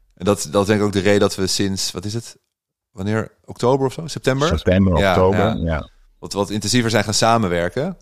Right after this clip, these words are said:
Speaker 1: Ehm, dus jij helpt ons nu een, een, ja, wat is het, een dag in de week of zo, eh, mee.
Speaker 2: Ja.
Speaker 1: Met, eh, met, met, met, met wat te doen met, met Gold Check Capital. En de grap was, en dat moet je misschien maar vertellen, dat we,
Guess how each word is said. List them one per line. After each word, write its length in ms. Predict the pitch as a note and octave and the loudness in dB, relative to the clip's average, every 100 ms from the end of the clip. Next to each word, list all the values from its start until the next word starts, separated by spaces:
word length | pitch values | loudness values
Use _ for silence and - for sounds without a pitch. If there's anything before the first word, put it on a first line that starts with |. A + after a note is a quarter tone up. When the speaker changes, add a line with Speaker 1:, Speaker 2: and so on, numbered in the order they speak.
| - | -18
Speaker 1:
Ehm, 840 | - F2+ F2 F2 E2+ E2+ E2+ E2 E2 | -10 -6 -4 -2 -4 -4 -6 -6 -8
dus 100 | E2 | -4
jij 140 | F#2 | 0
helpt 220 | E2+ F2 - | 0 0 -4
ons 100 | E2+ | -6
nu 140 | F2 | -4
een, 240 | E2+ E2+ D#2+ | -4 -6 -10
een, 120 | - | -14
ja, 160 | - D#2 | -12 -10
wat 140 | C#2+ | -8
is 80 | D#2+ | -10
het, 100 | E2 | -8
een 80 | E2 | -4
dag 160 | D#2+ | -2
in 80 | F2 | -2
de 60 | D#2 | -2
week 200 | D2+ D#2+ | -2 -4
of 80 | - | -4
zo, 280 | D#2 D#2+ | -4 -2
eh, 80 | D#2 | -4
mee. 420 | D2+ E2 E2+ G2+ - - - - - - _ | -4 0 0 0 -4 -18 -20 -20 -20 -20 _
Speaker 2:
Ja. 160 | - | 2
Speaker 1:
Met, 140 | A#2 - | 2 2
eh, 120 | D#2+ | -2
met, 220 | E2+ E2 | -4 -4
met, 240 | - E2+ E2+ | -6 -8 -4
met, 180 | F2 | -4
met 120 | E2 F2 | 0 -2
wat 120 | E2 | -2
te 80 | F2 | 0
doen 120 | F2+ | 2
met, 180 | F2 - | 2 2
met 180 | E2+ - | -2 -2
Gold 300 | F2 F2 E2+ | 0 2 0
Check 360 | E2+ - - | -8 -8 -8
Capital. 500 | - G2 G#2 G#2+ C3+ - - - - - - _ - | -6 -4 0 0 -2 -6 -20 -20 -20 -20 -20 _ -14
En 120 | - G#2 | -2 0
de 60 | |
grap 260 | G#2 C3 D3+ | 2 2 2
was, 160 | A2 | 2
en 60 | A2 | 2
dat 80 | G#2+ | -2
moet 120 | A2+ | -2
je 60 | A2+ | -4
misschien 220 | A2 A#2+ | -6 -2
maar 100 | G#2+ | -4
vertellen, 280 | - B2+ G2+ | 0 0 0
dat 140 | G2 | 0
we, 580 | G2+ G2 F#2+ F#2+ F#2 | 0 2 2 0 -4